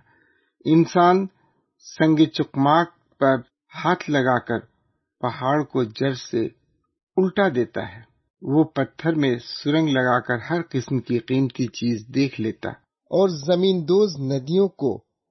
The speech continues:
بند کر کے پوشیدہ چیزیں روشنی میں لاتا ہے۔ لیکن حکمت کہاں پائی جاتی ہے؟ سمجھ کہاں سے ملتی ہے؟ انسان اس تک جانے والی راہ نہیں جانتا، کیونکہ اسے ملک حیات میں پایا نہیں جاتا۔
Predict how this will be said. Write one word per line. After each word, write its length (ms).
بند 320
کر 240
کے 220
پوشیدہ 520
چیزیں 440
روشنی 420
میں 140
لاتا 440
ہے۔ 60
لیکن 380
حکمت 460
کہاں 300
پائی 260
جاتی 460
ہے؟ 100
سمجھ 360
کہاں 320
سے 60
ملتی 460
ہے؟ 80
انسان 480
اس 200
تک 220
جانے 300
والی 300
راہ 200
نہیں 460
جانتا، 360
کیونکہ 300
اسے 400
ملک 320
حیات 580
میں 120
پایا 360
نہیں 380
جاتا۔ 300